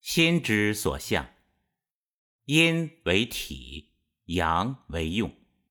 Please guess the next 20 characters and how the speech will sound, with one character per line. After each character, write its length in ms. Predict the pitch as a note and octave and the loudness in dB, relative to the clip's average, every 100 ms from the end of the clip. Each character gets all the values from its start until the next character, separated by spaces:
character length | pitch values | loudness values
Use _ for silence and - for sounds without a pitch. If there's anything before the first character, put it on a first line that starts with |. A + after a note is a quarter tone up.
| _ _ _ _ _ _ _ _ | _ _ _ _ _ _ _ _
阴 420 | D3 D#3+ E3 E3+ | 2 4 4 2
是 260 | D#3 C3+ G#2 | 0 2 4
有 180 | F2+ D2 | 2 0
形 360 | - D2+ D#2 | -4 -8 -4
的 260 | G#2+ A2 - | -2 -4 -4
物 140 | F3 C#3+ | 2 2
质 140 | F2 | 0
层 240 | - D2 | -6 -6
面， 240 | D2 D#2 - _ _ _ _ - | -6 -8 -10 _ _ _ _ -6
阳 520 | F#2 E2+ E2+ G#2+ B2 | 0 2 2 0 -8
是 420 | - - F#2+ E2 D#2 | -12 -4 0 0 0
无 200 | D#2+ B2 | 0 -2
形 260 | - D#2+ | -2 -6
的 280 | D#2 D#2 - - | -4 -6 -8 -6
能 280 | E2+ D#2 | -4 -2
量 180 | B2 F#2+ | -2 -4
层 200 | D2 C#2+ | -6 -10
面， 240 | D2 D#2 _ _ _ _ _ - | -8 -10 _ _ _ _ _ 0
而 160 | G#2+ | 0
且 320 | A#2 - D2 | 0 -2 -6